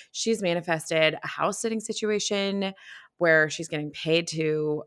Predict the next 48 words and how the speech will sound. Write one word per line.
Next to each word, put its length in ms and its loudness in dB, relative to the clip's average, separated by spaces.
pet 240 -2
sit. 380 2
So 100 -8
she's 200 -6
getting 260 -6
to 200 -14
be 160 -4
around 300 0
other 300 -2
animals 520 4
in 60 0
this 140 -6
beautiful 280 -12
house 300 2
for 100 0
a 80 2
long 160 -4
period 300 -6
of 100 -12
time. 440 6
And 140 2
she's 220 0
also 340 4
manifested 560 2
a, 260 0
an 180 -4
opening 380 6
of 80 2
a 80 4
money 220 2
portal 420 0
through 400 0
her 400 -8
work, 380 4
which 140 -6
is 160 -6
really 220 -4
exciting. 640 -8
And 720 8
she's 260 2
done 300 12
all 240 10
of 140 8
this 220 8
without 300 8
having 320 4
to, 140 0
like, 480 6